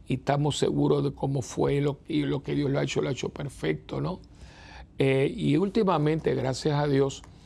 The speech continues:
he visto, inclusive hay una película muy bonita que se llama El joven Mesías. Yo la, la nombré en un programa que,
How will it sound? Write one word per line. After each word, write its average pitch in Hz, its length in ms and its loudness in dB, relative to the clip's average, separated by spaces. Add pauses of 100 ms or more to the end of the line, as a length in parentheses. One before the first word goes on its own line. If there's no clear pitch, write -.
(340)
he 147 140 4
visto, 175 580 0 (340)
inclusive 143 640 0 (240)
hay 127 180 -2
una 135 200 0
película 135 540 0 (240)
muy 131 180 0
bonita 135 580 0 (380)
que 135 100 0
se 143 140 2
llama 147 280 0
El 131 120 0
joven 139 480 0
Mesías. 131 680 0 (500)
Yo 143 280 2
la, 139 540 2
la 131 120 -6
nombré 147 460 0
en 147 100 0
un 147 120 -2
programa 147 500 0
que, 123 200 -2